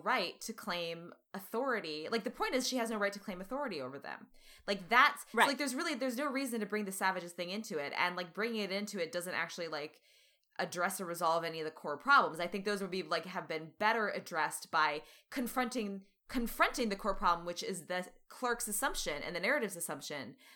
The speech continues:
Speaker 1: that her authority, her ideas are inherently better, right?
Speaker 2: Right.
Speaker 1: So that's problem number one. Then, then, then, like, granular dialogue problem number two. When they bring in Abby and, and Rowan asks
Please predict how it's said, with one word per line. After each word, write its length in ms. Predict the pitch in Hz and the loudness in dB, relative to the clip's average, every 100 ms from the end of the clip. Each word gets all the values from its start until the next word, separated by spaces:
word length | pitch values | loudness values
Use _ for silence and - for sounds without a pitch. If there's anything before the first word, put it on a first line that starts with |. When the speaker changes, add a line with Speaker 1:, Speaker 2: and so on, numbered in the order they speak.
| - | -2
Speaker 1:
that 240 | 185 - - - | 0 0 -4 -6
her 200 | 247 254 | 4 6
authority, 760 | 247 254 208 202 175 151 151 160 _ - | 6 2 2 2 2 -2 -6 -10 _ -4
her 160 | 214 170 | 2 2
ideas 720 | 151 160 247 165 147 147 - - | 2 0 0 0 0 -4 -6 2
are 160 | 170 | 4
inherently 420 | 156 170 143 - | 2 -4 -10 -8
better, 260 | 156 302 - - _ | -2 0 -2 -8 _
right? 260 | 156 160 - - | -2 -2 -4 4
Speaker 2:
Right. 200 | 269 180 - - | 6 6 0 -14
Speaker 1:
So 160 | - 233 | -8 -2
that's 140 | 233 | -2
problem 180 | 233 208 | 0 -2
number 140 | 180 | -2
one. 160 | 151 135 | -4 -4
Then, 220 | 175 202 | 2 2
then, 220 | 208 214 214 - | 2 0 -2 -6
then, 220 | 185 208 | -2 0
like, 320 | 196 185 190 - _ - | 2 0 -4 -18 _ -12
granular 520 | 180 233 269 269 233 | -2 2 2 2 0
dialogue 420 | 208 180 170 160 | 4 4 4 0
problem 220 | - 156 151 | -2 -6 -6
number 160 | 151 | -10
two. 320 | 147 - 151 - _ - - - | -8 -4 -4 -6 _ -20 -20 -12
When 240 | 196 214 214 | -2 2 2
they 120 | 208 | 0
bring 440 | 190 196 254 302 | -2 -2 -2 -2
in 560 | 285 - 185 175 165 165 - - | -6 -4 -4 -2 -4 -8 -2 4
Abby 540 | 311 214 123 73 - _ _ _ _ _ _ _ _ - | 4 4 -2 -10 -18 _ _ _ _ _ _ _ _ -2
and, 540 | 214 202 190 185 185 - - _ _ - | 2 6 6 4 2 -6 -10 _ _ -2
and 300 | 190 185 175 | 2 2 2
Rowan 260 | 196 196 | 2 2
asks 300 | - 180 185 | 2 0 0